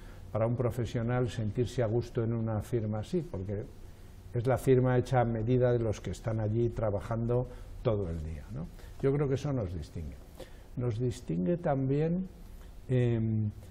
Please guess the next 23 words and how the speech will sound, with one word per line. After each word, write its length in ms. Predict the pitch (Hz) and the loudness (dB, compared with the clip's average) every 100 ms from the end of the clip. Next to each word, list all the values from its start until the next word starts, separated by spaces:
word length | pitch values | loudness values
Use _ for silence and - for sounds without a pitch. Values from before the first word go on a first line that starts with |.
| - | -10
el 140 | - 110 | -4 0
tener 280 | 123 131 | 2 4
un 120 | 147 147 | 4 4
proyecto 580 | 139 127 135 131 151 | 4 4 4 2 -4
que 120 | 131 110 | -2 -2
sea 440 | - 123 127 139 - - - - | 2 4 4 2 -4 -16 -10 0
internacional. 920 | 127 107 104 101 92 - 95 113 107 80 - | 0 2 0 -2 -4 -6 -4 -2 -2 -4 -6
Realmente 480 | 104 113 127 135 139 | -2 0 0 0 0
nosotros 560 | 127 107 131 120 120 107 | -2 -2 -4 -2 -2 0
desde 260 | 107 104 | 0 0
el 80 | 101 | 0
comienzo 600 | 98 101 139 143 - 123 | -2 -2 0 -2 -2 -4
siempre 480 | - 127 123 127 127 | 0 0 0 2 0
dijimos, 500 | 98 - 107 92 82 - - - - - - - - | 0 -2 -4 -4 -6 -12 -16 -16 -18 -20 -18 -16 -6
el 240 | 117 113 | -2 0
mundo 600 | 113 135 156 151 147 143 - | 2 2 2 2 0 0 0
que 140 | 120 | 2
habla 540 | 117 117 120 117 117 - | 4 4 4 4 2 -2
español 680 | 123 - 107 110 127 143 156 - - | -4 -2 0 2 2 2 -2 -8 -6
es 160 | - 117 | 0 4
un 180 | 139 127 | 4 8
territorio 960 | 123 107 107 127 117 117 113 110 104 - - | 8 8 6 6 8 8 6 4 2 0 -8
geográfico 1040 | - 117 107 107 123 110 - 104 104 101 | -2 2 4 6 6 4 0 -2 0 -2